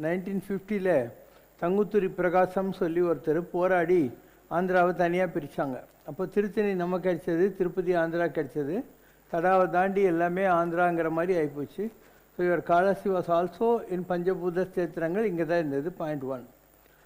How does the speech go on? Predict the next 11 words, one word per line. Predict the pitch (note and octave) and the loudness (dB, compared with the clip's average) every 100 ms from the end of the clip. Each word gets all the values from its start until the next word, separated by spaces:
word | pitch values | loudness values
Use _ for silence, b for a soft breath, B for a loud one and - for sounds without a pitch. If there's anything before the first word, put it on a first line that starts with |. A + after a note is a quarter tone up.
| b b | b b
பாயிண்ட் | F3+ G3 G3 | -4 -2 -2
டூ, | E3+ A3+ F3+ C#3 D3+ - _ | -2 0 0 0 -4 -12 _
வடநாட்டுல | - F3 A3+ A#3 G#3 | 0 2 4 4 6
இருந்த | A3 F#3+ F#3 | 4 4 2
கோயில்கள் | F3+ F#3+ G3 G3+ F#3 | 0 2 2 2 2
எல்லாம் | E3 E3 F#3 D3 B2 C3 - _ b b b _ | 0 0 0 -2 -4 -10 -18 _ b b b _
முஸ்லீம்கள் | F3 - B3 A3 G#3+ A3+ F3+ | -8 0 0 2 2 2 2
படையெடுத்து | F3+ F#3+ G#3 F#3+ F3+ G#3+ F3+ | 2 6 6 6 2 2 4
எல்லாத்தையும் | F3 F#3+ F#3 G#3+ G3+ | 4 2 2 0 2
அழிச்சுக்கிட்டே | E3+ F#3 - F#3+ F#3+ | 2 0 -4 0 2
வந்தாங்க. | G3 D3+ B2+ A#2 | 2 2 -2 -6